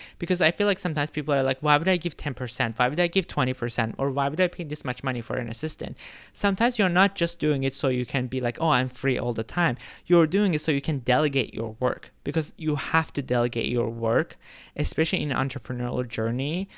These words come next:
so you can really grow. Because if you don't delegate the work, you're gonna be so, so burned out. You're, that's gonna affect yourself as a person, like, in your well-being, that, that's gonna affect at work, at home,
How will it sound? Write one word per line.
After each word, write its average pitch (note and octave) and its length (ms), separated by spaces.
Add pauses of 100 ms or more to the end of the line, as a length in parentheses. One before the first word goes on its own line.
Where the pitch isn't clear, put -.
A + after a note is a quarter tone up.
(180)
so - 160
you D3 160
can E3+ 280
really B2+ 300
grow. - 460 (240)
Because D3+ 260
if E3+ 140
you D3+ 60
don't F3+ 300
delegate C3+ 460
the B2 80
work, A#2+ 540 (380)
you're D3 120
gonna D#3+ 160
be F3 100
so, D#3+ 360
so D3 200
burned B2 320
out. A2+ 380
You're, C#3 200 (180)
that's D3 220
gonna F3 200
affect D#3 340
yourself C3+ 800 (100)
as B2+ 160
a A#2+ 60
person, D#3 580
like, C3+ 160
in C3 100
your A#2 140
well-being, A#2 640
that, B2 120
that's A2+ 140
gonna A2 180
affect A2 300
at - 160
work, A#2+ 380
at - 240
home, A#2+ 420